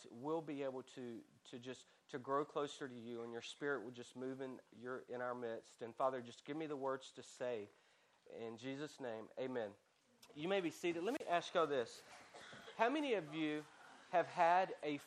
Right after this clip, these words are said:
friend for over ten years? How many of you, and you grown up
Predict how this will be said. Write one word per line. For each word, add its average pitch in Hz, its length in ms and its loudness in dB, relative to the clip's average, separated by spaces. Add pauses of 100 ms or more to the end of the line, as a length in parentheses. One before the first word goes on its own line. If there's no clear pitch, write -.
friend 135 480 4 (960)
for 165 260 6
over 156 640 4 (420)
ten 165 280 0
years? 123 420 -2 (1080)
How 175 60 -2
many 214 240 2
of 170 100 -2
you, 131 220 -6
and 156 100 -2
you 156 120 -2
grown 147 340 2
up 117 280 2